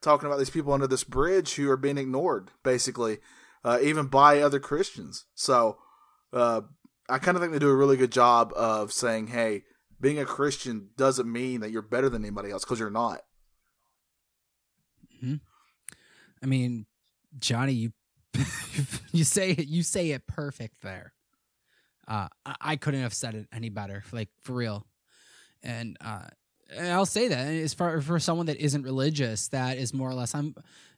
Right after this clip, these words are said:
Speaker 2: my, my beliefs in faith are kinda very open, where, like, I believe in energy. I believe in kinda, like, you know, just being good and kinda more of, like, a meditation, more like a Buddhist type,
Speaker 1: Right.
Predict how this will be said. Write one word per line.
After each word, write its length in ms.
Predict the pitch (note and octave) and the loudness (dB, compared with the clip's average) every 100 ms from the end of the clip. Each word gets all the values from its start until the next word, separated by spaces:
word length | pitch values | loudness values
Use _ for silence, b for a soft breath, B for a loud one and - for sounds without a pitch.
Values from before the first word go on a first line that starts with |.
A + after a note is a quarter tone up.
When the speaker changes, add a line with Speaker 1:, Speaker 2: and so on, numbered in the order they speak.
| _ G#2+ | _ -14
Speaker 2:
my, 220 | F3+ G3+ _ - | -10 -12 _ -6
my 160 | F#3+ G#3 | -4 -2
beliefs 380 | G#3+ A3 G#3 | -2 -4 -6
in 120 | G#3 G3 | -8 -6
faith 260 | F3+ F3+ | -6 -4
are 80 | F3+ | -6
kinda 220 | - F3 | -6 -4
very 280 | D3+ D#3 D#3 | -2 -2 -2
open, 260 | D3+ D#3+ D#3 | -2 -2 -2
where, 160 | D3 | -2
like, 220 | C#3+ C3+ - _ _ D#3 | -2 -4 -6 _ _ -8
I 40 | |
believe 220 | D#3 F3 | -4 -2
in 80 | E3 | -4
energy. 520 | D3 D3+ C#3+ D3+ D#3 _ _ _ - | -4 -6 -6 -8 -8 _ _ _ -8
I 60 | C#3+ | -6
believe 320 | C#3+ C#3+ C3 | -4 -4 -2
in 160 | C3+ B2+ | -4 -4
kinda, 260 | C#3+ C3 | -6 -6
like, 200 | B2+ B2 | -6 -8
you 60 | D3+ | -6
know, 80 | A#2+ | -6
just 160 | A#2+ | -8
being 280 | - C3+ C3 | -6 -6 -6
good 240 | A#2+ B2 B2 | -6 -6 -6
and 120 | A#2 | -6
kinda 140 | B2 | -8
more 160 | A#2+ B2 | -6 -6
of, 80 | A#2+ | -6
like, 160 | B2 | -6
a 100 | A#2+ | -6
meditation, 640 | A2+ A#2+ A#2+ A2+ A#2+ A2+ B2+ | -6 -6 -6 -6 -8 -8 -8
more 120 | B2 | -6
like 140 | A#2+ | -8
a 40 | B2+ | -6
Buddhist 420 | A#2 A#2+ B2 - | -4 -2 -4 -6
type, 280 | C3 B2+ - - | -6 -6 -10 -6
Speaker 1:
Right. 240 | B2+ A#2 | -2 -2